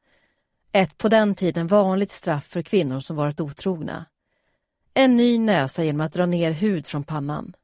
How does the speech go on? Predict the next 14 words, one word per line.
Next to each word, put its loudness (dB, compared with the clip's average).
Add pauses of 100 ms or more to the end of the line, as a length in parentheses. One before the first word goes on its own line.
(1800)
Återskapande 2
av -2
näsor -2
var 0
också -4
något -4
man -2
ägnade -2
sig -4
åt -4
under -4
femtonhundratalet -2
i -6
Sydeuropa. -4